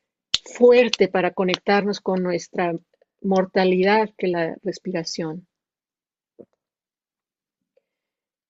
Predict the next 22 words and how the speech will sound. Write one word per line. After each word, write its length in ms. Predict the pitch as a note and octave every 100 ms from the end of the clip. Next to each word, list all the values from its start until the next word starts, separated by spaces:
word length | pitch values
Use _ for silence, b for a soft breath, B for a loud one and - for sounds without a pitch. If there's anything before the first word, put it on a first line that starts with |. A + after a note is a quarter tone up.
| _
Voy 260 | - A#3 C#4
a 60 | D4+
pasar, 480 | E4 - B3 A#3 - - _ _ _ _ _ _
eh, 460 | G#3 G#3 G3+ G3 F#3+ _ _
a 80 | G3
la 140 | F#3+
segunda 840 | - G#3 A3 D#4 D#4+ C4 G3 F3 - _ _ _ _
contemplación 720 | - G3+ G3 F#3 F#3+ - B3
que 120 | C#4+ C#4
también 360 | A3+ A3 A3
vimos 420 | G#3 G#3 G3 F#3+
en, 320 | G3 F3+ F3 -
en, 560 | - F#3 F3 E3+ E3 -
en 180 | - G3
la 80 | F#3
meditación, 640 | F3+ F#3 F3+ F3+ - G#3+ G3+ -
muy 260 | C4 D4+ A4
sencillita. 840 | - C4+ - A3+ G3+ F3+ - - _ _ _ _ _ _ _ _ _ -
Esa 240 | C4 C4+
nada 260 | A#3 A3+ G#3
más 220 | G3+ G3
entender. 560 | G3 F#3+ F#3 E3+ E3